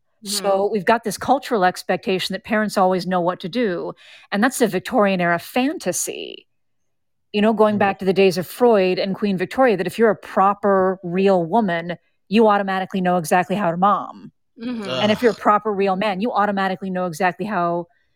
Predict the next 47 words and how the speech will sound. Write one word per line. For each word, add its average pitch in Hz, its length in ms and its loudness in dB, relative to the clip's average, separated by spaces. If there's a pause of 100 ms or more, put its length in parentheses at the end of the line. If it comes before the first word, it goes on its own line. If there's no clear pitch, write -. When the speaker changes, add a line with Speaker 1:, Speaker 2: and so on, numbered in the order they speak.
(140)
Speaker 1:
to - 80 -8
dad. 180 380 2
And 185 160 -4
that's 196 220 0
what 220 100 -4
we're 196 120 -2
getting 190 300 -2
from, 185 240 -2
like, 185 140 -6
the 202 60 -6
mid 190 200 -2
nineteenth 180 480 -8
century. 175 960 -8 (420)
Speaker 2:
Mm-hmm. 202 440 -12
Speaker 3:
That's 190 480 2
such 175 80 -8
Speaker 1:
Um, - 40 -18
Speaker 3:
patriarchy 98 800 -8
and 90 100 -12
such 196 300 -10
Speaker 1:
right. 190 260 4
Speaker 3:
B 160 60 -2
S. 165 240 -10 (520)
Speaker 1:
And 208 300 2
we're 214 140 4
Speaker 3:
Yeah. 185 100 0
Speaker 1:
still 214 160 0
stuck 285 280 0
with 349 120 -2
that. 185 300 0 (160)
And 220 160 0
what 208 80 2
we 202 100 0
forget 247 320 0
Speaker 3:
Mm-hmm. 220 280 2
Speaker 1:
is, 202 140 -6
you 190 60 -8
know, 185 320 0 (320)
yeah, 240 220 4
some 220 240 -4
people 202 240 -2
adopt, 196 440 0
some 196 260 -2
people 190 320 -2
foster, 175 580 -2
but 185 320 -10
basically 269 680 -2